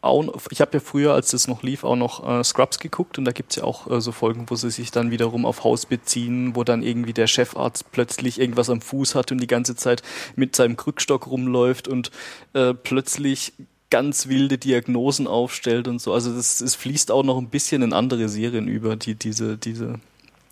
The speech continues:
diese Art und Weise, wie da, wie da agiert wird.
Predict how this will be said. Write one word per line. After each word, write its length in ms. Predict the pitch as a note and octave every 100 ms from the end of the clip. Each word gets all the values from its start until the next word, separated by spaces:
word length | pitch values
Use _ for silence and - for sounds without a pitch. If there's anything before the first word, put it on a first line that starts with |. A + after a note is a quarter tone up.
| - - -
diese 220 | A2+ A2
Art 180 | G#2 B2
und 100 | G#2+
Weise, 320 | G#2 A#2 A#2
wie 80 | A2
da, 200 | A2 A2
wie 60 |
da 120 | A2 G2+
agiert 380 | G#2 A2 A2+
wird. 160 | A#2 -